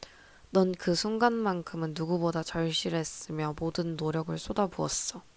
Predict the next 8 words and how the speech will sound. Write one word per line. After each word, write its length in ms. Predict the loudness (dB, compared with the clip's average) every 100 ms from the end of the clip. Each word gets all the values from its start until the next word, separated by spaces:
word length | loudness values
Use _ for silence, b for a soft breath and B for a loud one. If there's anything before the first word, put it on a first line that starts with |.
| -20 B B B B B B -12 -2
네가 180 | 6
원하는 480 | 8 8 6 2 0
결과가 600 | -2 0 0 0 2 2
아니었더라도 1000 | 0 0 0 -2 -4 -2 0 0 -2 -4
결과로 480 | -2 0 2 0 0 0
너를 420 | 0 0 -2 -4 B B B B -6
평가하지 640 | -4 0 4 4 2 -4
마. 200 | -6 -10